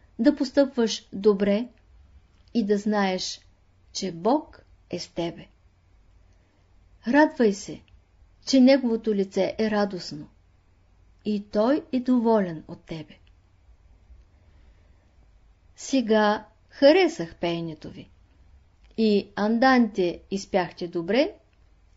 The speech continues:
и алегрото. Вярвайте в пътя,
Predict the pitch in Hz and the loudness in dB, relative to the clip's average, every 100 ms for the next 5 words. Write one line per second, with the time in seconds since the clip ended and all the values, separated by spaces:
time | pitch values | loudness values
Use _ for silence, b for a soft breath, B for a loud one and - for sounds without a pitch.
0 | - - - - 226 233 202 180 175 151 | -4 -2 -2 -4 0 2 2 0 -2 -12
1 | - - _ - - _ _ _ _ _ | -14 -20 _ -20 -20 _ _ _ _ _
2 | _ _ _ _ _ _ _ _ 185 233 | _ _ _ _ _ _ _ _ 2 4
3 | 262 254 208 190 - 190 196 - 233 226 | 6 4 0 -2 -2 -4 -4 0 0 0
4 | 180 - | -4 -6